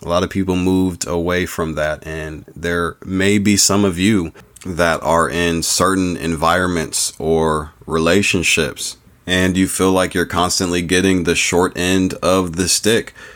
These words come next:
because of your personality type. You tend to be a bit more meek, a bit more soft-spoken, maybe.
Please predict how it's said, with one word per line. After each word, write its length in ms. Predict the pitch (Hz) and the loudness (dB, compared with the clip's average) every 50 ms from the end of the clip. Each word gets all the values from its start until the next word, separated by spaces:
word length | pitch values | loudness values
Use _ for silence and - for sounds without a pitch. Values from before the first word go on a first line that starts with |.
| - - _ | -20 -16 _
because 800 | - 78 78 - - 87 85 87 87 87 90 82 - - - - - - - | -4 -4 -4 -2 0 2 2 4 4 2 2 0 0 -2 -2 -4 -6 -8 -4
of 240 | - 82 85 80 | -2 -2 -2 0
your 180 | 87 87 87 87 | 0 0 0 0
personality 720 | - - 101 95 92 - 92 90 87 98 107 107 95 90 | 0 0 0 0 0 0 0 0 2 4 4 4 2 2
type. 280 | 82 - 82 73 69 - | 0 0 0 0 0 -2
You 100 | 73 73 | -6 -6
tend 260 | - - 87 90 82 | -2 -2 -2 -2 -2
to 60 | 87 | -4
be 200 | 80 78 90 87 | -4 -2 0 0
a 40 | 85 | -2
bit 220 | 76 76 90 87 85 | 0 0 0 0 0
more 200 | 90 87 87 87 | 0 0 0 2
meek, 380 | 85 92 98 113 131 127 - - - - - - | 2 4 4 4 2 2 -2 -10 -18 -20 -14 -8
a 140 | 78 85 | -6 -6
bit 280 | 85 76 80 95 95 - | -4 0 0 2 2 2
more 560 | 80 87 87 90 90 90 90 90 90 82 - - - - - - _ | 0 -2 0 0 2 2 2 2 2 0 -2 -8 -18 -20 -20 -16 _
soft-spoken, 1080 | - - - 92 90 90 - - - - - - 92 98 101 98 - 107 107 107 107 | -6 -2 0 2 2 2 2 0 0 0 2 2 2 2 2 2 2 2 4 4 4
maybe. 500 | 101 101 101 104 104 101 113 120 123 127 | 4 4 4 4 4 2 2 0 0 -2